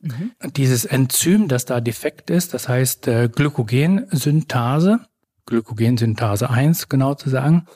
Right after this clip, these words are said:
Speaker 2: Und was diese Glykogensynthase macht, ist, die bildet üblicherweise eben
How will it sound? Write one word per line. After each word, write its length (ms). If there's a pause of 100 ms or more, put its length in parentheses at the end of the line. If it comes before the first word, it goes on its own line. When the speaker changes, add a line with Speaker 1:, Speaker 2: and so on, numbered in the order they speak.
(260)
Speaker 2:
Und 300 (680)
was 260
diese 260
Glykogensynthase 1300 (220)
macht, 680
ist, 300
die 40
bildet 520
üblicherweise 840
eben 400